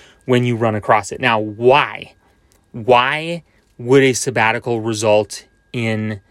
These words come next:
in this happening to, to three percent or five percent? Or, you know, some of you guys are at the stage where it might be fifty percent or twenty percent, right? Like, you leave a, a,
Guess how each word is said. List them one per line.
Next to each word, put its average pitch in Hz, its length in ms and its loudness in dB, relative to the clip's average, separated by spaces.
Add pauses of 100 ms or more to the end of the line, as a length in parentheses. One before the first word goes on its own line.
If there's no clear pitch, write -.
(1040)
in 113 220 -4
this 120 220 2
happening 131 460 -2
to, - 180 -4
to - 240 -2
three 127 260 2
percent 113 460 -2
or 107 80 -6
five 110 280 0
percent? 110 400 -6
Or, 113 120 -4
you 131 160 -2
know, 123 80 0
some 208 200 0
of 262 60 -2
you 135 80 -2
guys 113 220 2
are 113 40 -2
at 107 100 -4
the 110 100 -4
stage 113 360 -2
where 113 140 0
it - 20 -2
might 117 160 0
be 120 100 -8
fifty 180 280 0
percent 120 300 -6
or 104 80 -4
twenty 151 260 -2
percent, - 400 -10 (480)
right? 123 280 2
Like, 123 220 -2
you 127 60 -2
leave 127 320 0 (480)
a, 123 140 -2
a, 123 180 2